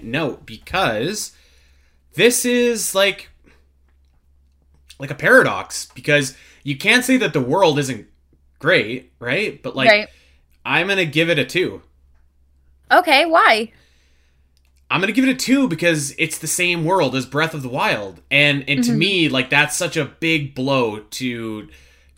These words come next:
Speaker 1: to not only this individual category with the world, but, like, the, the game as a whole. Like, that really, it really permeates throughout the whole experience for me that this is the same world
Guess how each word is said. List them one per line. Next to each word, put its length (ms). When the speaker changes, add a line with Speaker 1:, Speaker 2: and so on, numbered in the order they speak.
Speaker 1:
to 300
not 180
only 180
this 220
individual 480
category 500
with 140
the 60
world, 300
but, 80
like, 120
the, 100
the 180
game 320
as 140
a 60
whole. 180
Like, 140
that 160
really, 520
it 140
really 580
permeates 760
throughout 300
the 80
whole 500
experience 560
for 100
me 160
that 200
this 240
is 120
the 60
same 420
world 420